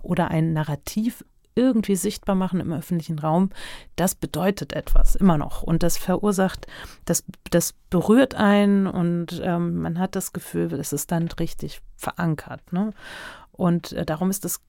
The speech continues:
besonders spannend, finde ich, sich das ganz genau anzugucken. Und das ist auch wie der Heilige Gral. Also, ähm, wenn ich dann anfange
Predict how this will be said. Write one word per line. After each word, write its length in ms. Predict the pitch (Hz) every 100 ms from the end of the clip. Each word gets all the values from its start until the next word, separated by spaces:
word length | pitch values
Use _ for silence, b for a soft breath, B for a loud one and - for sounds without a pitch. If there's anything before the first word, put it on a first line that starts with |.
| -
besonders 440 | 175 147 185 208
spannend, 400 | - - 170 214
finde 280 | - 214 214
ich, 80 | 196
sich 200 | 185 -
das 360 | 165 180 -
ganz 260 | 185 190 220
genau 380 | 220 190 175 180 -
anzugucken. 580 | 208 - 254 180 175
Und 140 | 185 175
das 120 | 175
ist 140 | 196
auch 140 | 180 190
wie 120 | 151 185
der 160 | 185
Heilige 400 | 156 151 180 170
Gral. 540 | 147 - - - - - B B B 175 B
Also, 540 | 175 170 185 180 170
ähm, 420 | 180 180 170 -
wenn 160 | 190 190
ich 140 | 185
dann 180 | - 175
anfange 580 | - 180 - 175 175 175